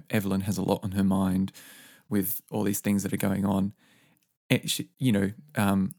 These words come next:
Wayman says, like, "What, what are you thinking about?" And then this title card comes up saying, "Everything." And Sunlux do their characteristic sort of punch you in the face with sound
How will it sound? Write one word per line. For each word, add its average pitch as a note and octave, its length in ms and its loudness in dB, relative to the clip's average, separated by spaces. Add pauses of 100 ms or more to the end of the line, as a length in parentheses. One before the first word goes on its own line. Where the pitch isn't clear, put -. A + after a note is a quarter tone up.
Wayman G2+ 440 2
says, G#2 280 -2
like, - 200 -8 (120)
"What, G#2+ 240 -2 (280)
what A2 120 2
are G#2+ 40 0
you G2 60 0
thinking G#2+ 340 -2
about?" - 320 -6 (420)
And A2 160 4
then A2 380 2 (760)
this A#2 180 0
title A2 360 0
card G#2 320 -2
comes G#2 260 -2
up - 200 -2
saying, G2+ 420 2 (300)
"Everything." A#2 800 2 (320)
And A2+ 360 -2
Sunlux - 580 0
do A2+ 200 0
their G2+ 180 0
characteristic G2 840 -4
sort G2 180 -4
of G#2+ 160 -4 (460)
punch - 480 0
you A#2 100 2
in A2+ 120 4
the G#2 100 4
face G#2 500 0
with G2+ 200 -2
sound G2+ 760 2